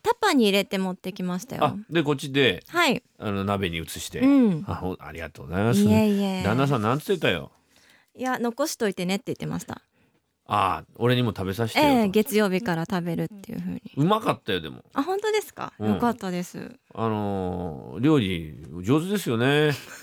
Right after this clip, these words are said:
Speaker 1: <laughs> 何ですか、この上辺トーク。
Speaker 2: いや、来週は、あの、ハンバーグがテーマなんで。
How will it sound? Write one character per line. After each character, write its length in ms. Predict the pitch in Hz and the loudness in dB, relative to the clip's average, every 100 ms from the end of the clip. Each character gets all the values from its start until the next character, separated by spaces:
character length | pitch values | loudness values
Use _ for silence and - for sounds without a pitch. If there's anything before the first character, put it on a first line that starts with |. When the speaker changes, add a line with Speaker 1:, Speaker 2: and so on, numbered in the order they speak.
| - | -14
Speaker 1:
<laughs> 360 | - - _ | -10 -10 _
何 240 | 339 294 415 | -2 0 0
で 80 | 330 | -2
す 60 | |
か、 100 | 233 | -4
こ 120 | 214 | -2
の 80 | 208 | 0
上 80 | 208 220 | 2 2
辺 160 | 214 | 2
ト 140 | 220 226 | 2 2
ー 60 | |
ク。 220 | 247 - - - - | 2 -4 -6 -12 -2
Speaker 2:
い 60 | 156 | 4
や、 240 | 143 107 | 6 4
来 240 | - 147 165 | 4 4 4
週 240 | 151 170 | 4 4
は、 480 | 165 151 143 131 117 | 6 8 8 6 4
あ 60 | 113 | 2
の、 300 | 107 98 90 | 0 -2 0
ハ 120 | 135 | 2
ン 100 | 151 | 6
バ 200 | 160 151 | 6 6
ー 20 | |
グ 80 | 95 | 4
が 140 | 82 | -2
テ 160 | 101 87 | -4 -6
ー 20 | |
マ 80 | 80 | -8
な 120 | 76 | -12
ん 100 | 80 | -10
で。 260 | 87 - | -10 -10